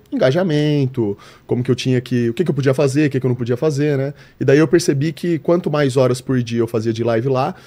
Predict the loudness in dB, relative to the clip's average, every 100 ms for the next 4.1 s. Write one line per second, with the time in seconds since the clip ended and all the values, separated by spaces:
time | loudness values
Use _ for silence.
0 | -20 0 2 4 4 2 0 0 0 0
1 | -2 -2 -2 -2 -2 -2 -2 -2 -4 -6
2 | -8 -10 -10 -4 0 0 0 -2 -2 -2
3 | -2 -4 -8 -8 -6 -6 -8 -6 -6 -6
4 | -8